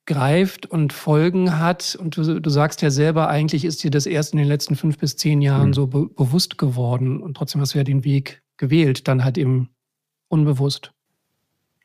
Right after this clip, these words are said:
Speaker 2: Ja,
Speaker 1: Ja.
Speaker 2: das ist stärker, das Unbewusste. <laughs> Als das,
Speaker 1: Mhm,
Speaker 2: weißt du, das Bewusste,
Speaker 1: genau.
Speaker 2: das hast du ja im Griff sozusagen. Also da kannst du dir
Speaker 1: Ja.
Speaker 2: sagen, „Nee, so mache ich das jetzt nicht.“ Also kannst du mit deinem Willen eingreifen. Bei deinem Unbewussten kannst du nicht eingreifen. Ja, das
Speaker 1: Mhm.
Speaker 2: wirkt,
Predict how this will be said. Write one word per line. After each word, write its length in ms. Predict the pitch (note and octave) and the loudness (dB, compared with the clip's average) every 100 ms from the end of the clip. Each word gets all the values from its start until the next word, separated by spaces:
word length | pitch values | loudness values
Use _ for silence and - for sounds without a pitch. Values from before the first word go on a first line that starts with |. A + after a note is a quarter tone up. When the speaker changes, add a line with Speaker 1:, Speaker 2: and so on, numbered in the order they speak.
| _ _ - | _ _ -4
Speaker 2:
Ja, 120 | B2 | -2
Speaker 1:
Ja. 40 | |
Speaker 2:
das 200 | B2 A2 | 0 -2
ist 160 | A#2+ - | -6 -6
stärker, 420 | - A#2+ C#3 B2 | -2 -2 0 0
das 140 | A#2 D#3+ | 2 2
Unbewusste. 580 | C#3 B2 A2+ C3 - | 2 2 2 0 0
<laughs> 120 | A#2+ E3+ | 0 0
Als 180 | B2+ | -2
das, 260 | C3+ - F#3+ | -2 0 0
Speaker 1:
Mhm, 380 | - A#3 F3+ E3 | -2 -4 0 2
Speaker 2:
weißt 140 | D3+ C3 | 2 2
du, 80 | |
das 120 | C3 - | 0 0
Bewusste, 380 | A#2 C#3+ - C#3+ | 0 2 2 2
Speaker 1:
genau. 120 | D3+ | 0
Speaker 2:
das 300 | C3 - - | -2 -4 -8
hast 280 | - C#3 - | -4 -2 0
du 60 | D3+ | 0
ja 80 | G#2 | 2
im 240 | B2+ A#2 | 0 0
Griff 280 | A#2+ E3 D#3 | 0 0 0
sozusagen. 480 | A2+ A2 G#2+ G#2 G2+ | -2 -2 0 0 0
Also 160 | A2 A2+ | 0 -2
da 80 | |
kannst 240 | - C#3 C3+ | 0 0 0
du 60 | |
dir 160 | B2+ B2 | 0 2
Speaker 1:
Ja. 20 | |
Speaker 2:
sagen, 400 | A2+ A#2 C#3+ C3+ | 2 2 0 0
„Nee, 180 | A#2+ B2 | 0 0
so 180 | A#2+ B2+ | 0 0
mache 220 | B2 D#3+ | 0 -2
ich 80 | D#3+ | -2
das 160 | A2 | 0
jetzt 220 | A2+ A2+ A#2+ | 0 -2 0
nicht.“ 140 | B2 | 0
Also 180 | A2+ B2 | 0 0
kannst 200 | C3+ C3 | -2 -2
du 40 | |
mit 140 | C3 A#2+ | -2 0
deinem 320 | A#2 B2 A#2+ | 0 2 2
Willen 280 | D3+ D#3 G#2+ | 2 2 0
eingreifen. 680 | F2+ G#2 G#2+ F2 F#2+ - A#2 | 0 0 0 0 0 0 -2
Bei 100 | G#2 | 0
deinem 320 | G#2 G2+ C3 | 0 0 0
Unbewussten 480 | C3+ C3 D3+ D#3 D3+ | 0 0 0 0 2
kannst 220 | D3+ D3 | 2 0
du 40 | |
nicht 140 | E3+ - | 0 2
eingreifen. 540 | G#2 G2+ G2+ - G2+ | 0 0 -2 -2 -2
Ja, 120 | G2 | -2
das 120 | - G3+ | 0 2
Speaker 1:
Mhm. 240 | D3+ A#2 | 2 2
Speaker 2:
wirkt, 480 | B2+ D3+ - - | 2 0 -4 -10